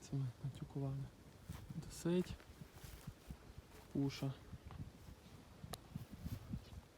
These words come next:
Пуша, табела, ще їм треба буде кипу вибирати.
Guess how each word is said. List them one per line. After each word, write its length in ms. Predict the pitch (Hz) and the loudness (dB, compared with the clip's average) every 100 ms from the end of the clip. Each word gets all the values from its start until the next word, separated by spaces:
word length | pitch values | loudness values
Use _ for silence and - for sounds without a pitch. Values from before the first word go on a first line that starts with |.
| - - - - - - - - - - - - - - | -6 -6 -6 -8 -6 -6 -6 -8 -8 -4 -6 0 2 6
Пуша, 320 | 143 135 127 | 6 8 6
табела, 500 | - 139 139 135 135 | 8 10 10 10 8
ще 160 | - | 8
їм 180 | 139 139 | 10 10
треба 240 | - 135 131 | 8 6 4
буде 320 | 131 139 135 | 8 10 10
кипу 320 | - 147 156 | 8 8 8
вибирати. 580 | 156 156 170 170 180 | 6 8 8 10 8